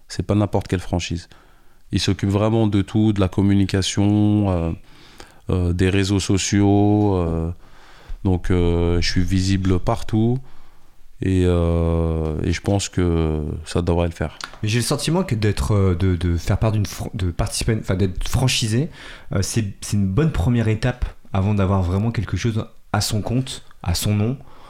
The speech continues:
Speaker 2: Et ça, c'est pas mal pour, euh, pour, pour faire de l'expérience,
Speaker 1: Bah,
Speaker 2: quoi,
Speaker 1: pour
Speaker 2: parce qu'on est
Speaker 1: commencer, oui.
Speaker 2: accompagné, en tout cas.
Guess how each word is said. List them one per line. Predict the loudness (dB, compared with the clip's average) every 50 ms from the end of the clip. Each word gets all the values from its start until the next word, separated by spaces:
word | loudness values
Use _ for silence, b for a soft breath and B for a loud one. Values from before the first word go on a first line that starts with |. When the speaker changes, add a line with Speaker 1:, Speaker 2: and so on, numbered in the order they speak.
| B B B B B B
Speaker 2:
Et | -4 -2
ça, | 0 0 0
c'est | 0 0 0
pas | 0 2 2
mal | 2 2 0 0
pour, | -2 -2 0 0 2 2
euh, | 2 2 2 2 0
pour, | -2 -4 -4 -2 -2 -2 -2
pour | -4 -4 -6
faire | -4 -4 -4
de | -4
l'expérience, | -4 -4 -4 -2 0 0 0 2 0 0 0 0
Speaker 1:
Bah, | 0 0
Speaker 2:
quoi, | 0
Speaker 1:
pour | 0 -2 0
Speaker 2:
parce | 0
qu'on | 2 2
est |
Speaker 1:
commencer, | 2 2 2 2 2 2
oui. | 2 2 2 2
Speaker 2:
accompagné, | 2 2 2 0 0
en | -2
tout | -2 -4 -6
cas. | -6 -6 -6